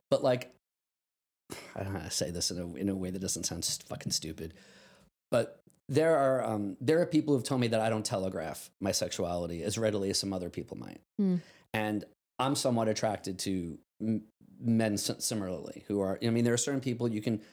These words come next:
Speaker 1: they're very, um, vocal and, and I don't wanna say, uh, uh, and performative about their sexuality.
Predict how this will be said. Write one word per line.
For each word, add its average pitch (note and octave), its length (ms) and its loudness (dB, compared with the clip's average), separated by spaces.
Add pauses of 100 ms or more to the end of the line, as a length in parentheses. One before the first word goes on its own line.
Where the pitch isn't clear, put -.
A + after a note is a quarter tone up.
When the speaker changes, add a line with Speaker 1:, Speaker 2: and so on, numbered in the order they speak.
(280)
Speaker 1:
they're C#3 140 4
very, C3+ 500 2 (320)
um, G2 540 0 (1000)
vocal B2+ 460 2
and, A2 300 0
and G2+ 380 -2
I G2 60 -2
don't G#2 100 0
wanna G2 100 -2
say, G2 200 -2
uh, - 320 -8
uh, E2+ 340 -4
and G#2+ 120 -2
performative C3+ 480 2
about G2 260 0
their G2 100 -4
sexuality. - 500 -6